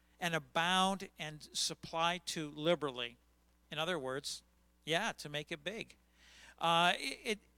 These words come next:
it also means another part of it is to render full or to complete. So to fill up to the top so that nothing shall be wanting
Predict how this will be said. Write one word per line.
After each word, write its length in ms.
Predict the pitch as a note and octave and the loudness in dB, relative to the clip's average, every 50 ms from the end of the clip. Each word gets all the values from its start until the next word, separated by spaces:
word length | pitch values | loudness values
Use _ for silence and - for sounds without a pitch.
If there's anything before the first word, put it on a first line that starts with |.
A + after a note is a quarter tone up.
| _ - _ _ _ _ - | _ -20 _ _ _ _ -2
it 140 | A#3 G#3 | 0 4
also 440 | G#3 G3+ G#3+ A#3 A3 - - A3+ G3+ | 6 8 8 8 8 6 6 4 4
means 600 | F#3 F3 F3 F3 E3+ F3 F#3+ G#3+ G#3 - - - - _ _ _ - | 2 0 -2 -2 -2 -2 -4 -4 -4 -6 -6 -6 -10 _ _ _ -10
another 260 | D#3 D3+ E3+ F3+ G3 | -4 -2 0 0 0
part 300 | - - - E3 D#3 D#3 | -2 0 2 4 4 4
of 80 | D#3+ D#3 | 4 2
it 120 | F3 E3+ | 0 -2
is 240 | E3+ E3+ D#3 - - | -2 -2 -2 -2 -2
to 300 | - - F3+ E3 D#3+ C#3 - - - - | -2 0 0 0 0 -2 -6 -12 -16 -10
render 540 | D3+ D3+ D#3+ F3 F3+ G3+ G#3 G#3 G3+ G3+ E3+ | -4 2 4 4 4 4 4 2 2 2 2
full 460 | - - - - D#3 D3 D3+ E3 F3+ F3+ | 0 -2 -2 0 0 0 0 0 -2 -2
or 140 | E3+ D#3 D#3 | -2 -2 -2
to 240 | - - - E3 | 0 -2 -2 -2
complete. 800 | D3 - - D3+ D3 - - - - F#3 F3 D3+ C3+ - - - _ _ _ _ _ _ _ _ _ _ _ - - - - _ - | -4 -6 -8 -8 -8 -8 -8 -8 -4 -2 -2 -2 -2 -6 -12 -18 _ _ _ _ _ _ _ _ _ _ _ -20 -20 -20 -20 _ 2
So 180 | - - F#3 F3 | 6 8 8 8
to 200 | - - F3+ E3 | 8 6 4 4
fill 380 | - - - - A3 A3+ A3+ | 4 2 4 6 6 8 8
up 180 | A3 G3+ - - | 6 4 4 2
to 140 | - - F3 | -2 -2 0
the 100 | D#3+ E3 | 0 -2
top 360 | - - - F3 F3 G3+ G#3+ | -2 0 2 2 2 2 2
so 120 | - G3 | 0 2
that 200 | E3+ F3 E3+ - | 2 2 2 0
nothing 480 | F3 D#3+ E3 F3 G3 G#3 - - A#3 G#3+ | -2 0 4 4 4 4 4 0 -2 0
shall 260 | G3 - - G3 F3+ | 2 2 4 4 2
be 180 | - - F3 E3 | 2 0 -2 0
wanting 720 | D3 C#3 D#3 D#3+ E3 E3+ D#3+ - E3+ D3 D3+ E3+ F#3 F3 | 0 2 4 4 6 4 2 2 0 0 0 -2 -6 -10